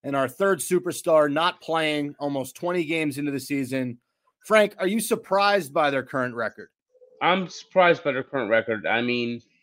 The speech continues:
Speaker 2: it's a good record, but they still haven't truly, just, they don't look like a championship team to me yet.
Speaker 1: Yeah, I, I think, uh, you'd be hard-pressed to find people who disagree with you on that.
Speaker 2: I mean,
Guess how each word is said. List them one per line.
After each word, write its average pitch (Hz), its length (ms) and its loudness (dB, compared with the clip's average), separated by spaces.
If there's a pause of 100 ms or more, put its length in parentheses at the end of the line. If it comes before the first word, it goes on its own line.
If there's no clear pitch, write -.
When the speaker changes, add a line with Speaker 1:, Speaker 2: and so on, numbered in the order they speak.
(480)
Speaker 2:
it's 135 160 -6
a 131 40 -10
good 170 240 2
record, 165 320 4
but 135 120 0
they 135 120 0
still 175 380 2
haven't 147 400 0 (720)
truly, 139 580 -6 (640)
just, 135 200 -18
they 147 80 -8
don't 156 180 -2
look 143 320 -4 (180)
like 123 140 -2
a 113 60 -14
championship 107 520 -8
team 113 220 -2
to 95 100 -4
me 92 300 -4
yet. 87 200 -4 (960)
Speaker 1:
Yeah, 196 300 0
I, 147 320 -6
I 165 120 -4
think, 170 420 -8
uh, 156 380 0 (220)
you'd 147 140 -8
be 143 80 -4
hard-pressed 143 520 -2
to 127 60 -12
find 131 280 -4
people 131 200 -6
who 120 80 -6
disagree 120 380 -6
with 113 140 -6
you 110 80 -12
on 104 100 -16
that. 107 220 -16 (420)
Speaker 2:
I 180 140 8
mean, 175 600 4